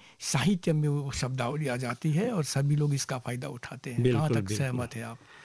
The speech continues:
Speaker 2: आज मैं एकदम सहमत हूँ। आज यदि देखा जाए, जिस देश के बारे में हमने कभी सोचा नहीं था कि वहाँ पर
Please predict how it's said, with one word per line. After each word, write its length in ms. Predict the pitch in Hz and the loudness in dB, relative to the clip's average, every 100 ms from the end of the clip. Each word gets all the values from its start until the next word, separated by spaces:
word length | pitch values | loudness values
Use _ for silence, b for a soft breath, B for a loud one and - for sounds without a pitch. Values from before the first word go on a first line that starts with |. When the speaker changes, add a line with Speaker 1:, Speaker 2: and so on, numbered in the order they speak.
| B - | B -2
Speaker 2:
आज 200 | 147 170 160 | 0 0 2
मैं 160 | 131 | 4
एकदम 380 | 123 117 117 139 | 4 2 2 2
सहमत 520 | - 110 107 113 - | 2 2 2 0 0
हूँ। 220 | 120 190 185 _ b b b b | 0 0 -4 _ b b b b
आज 360 | 147 160 135 131 | 0 2 2 2
यदि 220 | 127 123 | 2 2
देखा 400 | 110 113 - 143 | 2 2 2 0
जाए, 400 | 123 113 104 123 | 2 2 2 2
जिस 460 | 113 151 170 - - | 2 2 4 2 0
देश 360 | 110 139 160 | 4 4 4
के 120 | - 127 | 0 0
बारे 340 | 110 117 135 | 2 2 2
में 140 | 151 | 2
हमने 280 | 127 135 127 | 4 4 2
कभी 300 | 123 120 120 | 2 0 2
सोचा 460 | 120 - 110 - 147 | 0 2 2 4 2
नहीं 240 | 151 127 | 4 2
था 320 | - 113 151 - B B B B - | 0 0 0 -4 B B B B 0
कि 120 | 127 | 2
वहाँ 340 | 120 123 131 127 | 4 4 2 2
पर 340 | 123 127 | 2 0